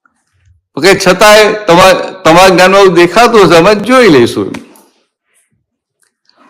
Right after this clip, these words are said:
પણ તો એ હવે પેલા તો એટલું એ થાય કે આમ હવે જવાબ શું આપો, એટલે વધારે અંદર પેલું એ થાય.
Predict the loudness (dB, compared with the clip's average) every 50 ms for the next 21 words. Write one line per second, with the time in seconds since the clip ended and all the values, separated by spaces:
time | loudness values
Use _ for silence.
0 | _ -4 -4 -4 -2 0 0 2 2 2 2 0 -2 -4 -10 -16 -10 -4 0 0
1 | 0 0 0 0 2 2 2 2 2 0 0 0 0 2 2 4 4 2 2 2
2 | 2 0 0 0 0 0 0 0 2 2 2 2 2 0 -2 -4 -8 -10 -10 -4
3 | -2 0 2 2 2 0 2 2 2 2 2 2 2 0 0 0 -2 -6 -12 -18
4 | -20 -20 _ _ _ _ _ _ _ _ _ _ _ _ _ -4 -2 0 2 2
5 | 2 2 2 2 2 2 2 2 2 0 0 0 0 0 2 2 2 0 0 -2
6 | -4 -4